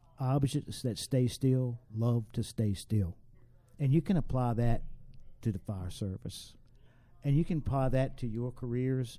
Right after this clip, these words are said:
and where you've been, where things might be a little more static. And the normalcy or the comfort is, let's try to keep it as static as we can. And places where you've been where it, it's a whole lot more dynamic, and the, and the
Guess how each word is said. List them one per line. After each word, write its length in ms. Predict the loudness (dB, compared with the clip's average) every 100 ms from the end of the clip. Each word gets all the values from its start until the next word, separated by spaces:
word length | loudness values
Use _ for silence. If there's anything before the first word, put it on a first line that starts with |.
| -8 0
and 160 | 4
where 180 | 6 8
you've 260 | 8 6 6
been, 360 | 8 8 6
where 400 | 4 2 0 -4 -8 -18 -18 -20 -10
things 280 | -6 -4 -4
might 180 | -8 -6
be 100 | -4
a 60 |
little 180 | -4 -4
more 180 | -4 -4
static. 540 | -4 -4 -2 -4 -6 -18 -20 -20 -20 -20 -20 -20 -20 -20 -8
And 600 | -2 2 2 2 0 -2 -8 -18 -8
the 80 | -2
normalcy 560 | 2 4 2 0 -2 0
or 160 | 2
the 100 | 0
comfort 440 | -2 -4 -4 -6 -8 -4
is, 180 | -6 -4
let's 180 | -8 -8 -8
try 140 | -6
to 80 | -4
keep 240 | -4 -4 -2
it 80 |
as 140 | -4 -4
static 420 | -4 -2 -2 -2
as 160 | -4 -4
we 80 |
can. 380 | -2 0 0 -2 -6 -18 -16 -14 -14 -18 -20 -10
And 160 | -6 -6
places 400 | -4 -6 -8 -10
where 100 | -8
you've 220 | -6 -2
been 300 | 2 4 4
where 240 | 4 2 0
it, 120 | -4 -6
it's 180 | -6 -4
a 60 |
whole 340 | -8 -6 -6 -2
lot 260 | -2 -2
more 320 | -2 0 0 -2
dynamic, 720 | -2 0 2 2 2 4 6 4 0 -4 -10 -8
and 180 | -2 0
the, 100 | 0 -2 -8 -16 -18 -14 -6
and 180 | -4
the 80 | -4